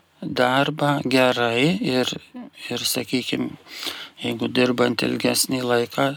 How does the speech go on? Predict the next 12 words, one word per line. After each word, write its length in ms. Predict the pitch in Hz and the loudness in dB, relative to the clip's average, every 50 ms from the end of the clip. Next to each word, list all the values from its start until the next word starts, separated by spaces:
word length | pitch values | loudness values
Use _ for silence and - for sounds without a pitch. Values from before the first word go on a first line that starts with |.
| - - - | -6 -8 -4
tam 200 | - 123 123 117 | -4 -4 -4 -2
pačiam 540 | - - 117 - - - 127 123 120 120 120 | -2 -2 2 2 2 2 2 0 -2 -2 0
darbe, 380 | - 131 131 135 135 147 147 | 2 2 2 4 4 2 2
tobulinti 920 | 143 - - 160 160 160 156 139 131 131 123 120 131 - - 143 - - | 2 4 4 6 8 8 6 6 4 0 0 -2 -2 -6 -6 -6 -2 0
savo 440 | 104 - - - 131 123 127 127 120 - | 2 2 2 2 0 -2 -2 -4 -4 -4
kompetenciją, 1300 | - - 127 123 127 127 - - 127 123 - - - 127 120 120 120 - - - 143 143 160 170 180 190 - _ _ _ - _ _ - - _ - - - - - - - - - - - - - - - - - - | -6 -6 -4 -4 -6 -6 -6 -6 -8 -6 -6 -6 -4 -4 -4 -2 0 0 2 2 4 4 6 4 4 2 -2 _ _ _ -20 _ _ -20 -20 _ -20 -20 -20 -16 -10 -8 -6 -6 -4 -6 -6 -6 -6 -6 -8 -8 -8 -4
nes 460 | - 147 135 127 123 120 117 - - - | 0 2 4 4 4 4 2 2 0 0
tokiu 420 | - 131 123 120 - - 139 135 | 2 2 0 0 2 2 2 2
būdu 460 | 127 131 127 123 120 117 - 127 131 | 2 2 0 0 0 0 0 0 0
tiesiog 420 | - - 127 - - - 139 135 - | 0 2 2 2 2 2 2 2 2
mes 380 | 131 127 123 123 127 123 - - - - | 2 2 4 2 2 2 0 -2 -2 -2
geriau 800 | - - 120 - 143 135 127 123 123 123 131 135 151 160 156 151 | -2 0 2 4 4 4 4 4 6 6 6 8 8 8 8 6